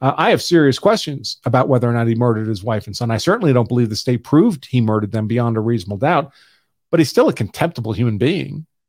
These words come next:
So, uh, you know, unless you're, <laughs> Unless you're like me and you really care about due process of law, who's gonna come to this guy's defense? Nobody. So I, I, I would not expect much to come from any appeal elements.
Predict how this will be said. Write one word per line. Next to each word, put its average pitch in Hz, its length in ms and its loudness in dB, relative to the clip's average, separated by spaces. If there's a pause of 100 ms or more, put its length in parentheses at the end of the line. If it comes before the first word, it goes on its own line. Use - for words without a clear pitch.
(380)
So, 175 400 2 (580)
uh, - 160 -14
you 170 100 2
know, 131 120 2
unless 175 380 0
you're, 190 140 -8 (340)
<laughs> - 380 -4
Unless 185 340 2
you're 170 80 0
like 160 220 2
me 180 240 0
and 131 80 0
you 127 100 2
really 151 300 2
care 180 260 0
about 123 220 0
due 147 120 -2
process 127 440 -4
of 117 80 -6
law, 123 360 -2 (480)
who's 254 200 -2
gonna 262 180 -2
come 247 180 0
to 220 60 2
this 190 140 -2
guy's 208 200 0
defense? 190 520 -4 (1800)
Nobody. 180 440 2 (1300)
So 120 500 -2 (220)
I, 143 160 -2
I, 170 200 0
I 180 180 -2
would 175 240 0
not 175 200 0
expect 139 360 -4
much 127 240 -2
to - 80 -8
come 120 160 -6
from 110 160 -6
any 107 280 -6
appeal 107 500 -10
elements. 104 480 -16